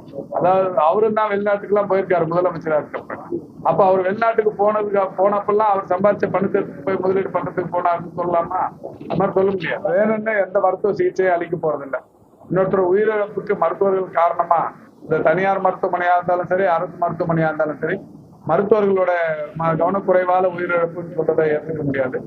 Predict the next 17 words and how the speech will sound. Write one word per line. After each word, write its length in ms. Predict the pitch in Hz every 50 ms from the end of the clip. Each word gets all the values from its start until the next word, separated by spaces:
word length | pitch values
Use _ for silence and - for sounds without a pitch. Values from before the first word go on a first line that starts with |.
| - - - - - -
எல்லாருமே 380 | - 143 165 180 175 175 185 196
உயிர் 300 | 190 185 190 196 196 -
காப்பாத்தணுங்கிற 560 | 180 170 165 180 175 165 185 175 170 170 165 165
அந்த 460 | 156 156 160 165 170 165 160 156 151
உன்னத 260 | 156 165 185 185 180
நோக்கத்தோட 480 | 170 170 170 165 - - - 165 156 -
தான் 140 | 165 165 160
மருத்துவம் 400 | 151 151 160 165 170 156 - 147
செய்கிறாங்க. 420 | 147 143 135 139 139 131 127 - - - - - - - - - - -
ஒண்ணு 240 | 160 180 214 233 254 247
ரெண்டு 300 | 240 240 240 240 247 247 240 220 208 185 175 156
கவனக்குறைவால 600 | 180 190 202 202 196 190 190 190 190 185 180 180 180 170
நடக்குதுங்கிறது 640 | 170 170 175 - 175 175 165 165 160 160 151 151 147 -
இருக்கும். 460 | - - 160 196 - - - - - - _ - -
அதுவுமே 460 | 160 180 214 220 220 220 220 226 226 214 190 175 165 - - -
ஆய்வுக்கு 480 | 170 180 185 196 196 196 190 - 196 185 175 170 165 - - -
பிறகு 300 | 180 190 190 175 196